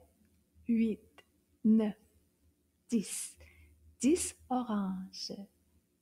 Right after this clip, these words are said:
Dix oranges. Yay! Wow! We made it all the way to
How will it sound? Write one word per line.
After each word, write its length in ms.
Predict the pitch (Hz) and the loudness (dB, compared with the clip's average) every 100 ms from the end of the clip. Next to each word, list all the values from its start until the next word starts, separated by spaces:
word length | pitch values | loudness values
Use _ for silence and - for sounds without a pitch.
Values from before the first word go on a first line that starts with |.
| _ _ _ - | _ _ _ -8
Dix 500 | 190 254 415 - - _ _ _ - | -2 0 -2 -8 -16 _ _ _ 0
oranges. 1040 | 247 262 240 220 202 202 208 208 190 196 - _ _ _ _ _ - | 2 2 0 0 0 -2 -4 -6 -6 -8 -12 _ _ _ _ _ 2
Yay! 100 | 466 523 508 508 494 494 480 480 466 466 453 453 440 494 | 2 2 -2 0 2 2 2 2 2 4 4 4 2 4
Wow! 920 | 554 539 523 494 480 466 453 427 427 - - - - | 6 6 6 6 6 6 4 0 -2 -6 -12 -8 4
We 100 | 240 | 8
made 260 | 233 262 | 8 6
it 140 | - - | 2 0
all 280 | 254 254 247 | 0 2 4
the 100 | 254 | 2
way 300 | 247 240 - - | 2 0 -2 -2
to 260 | 254 247 | -2 0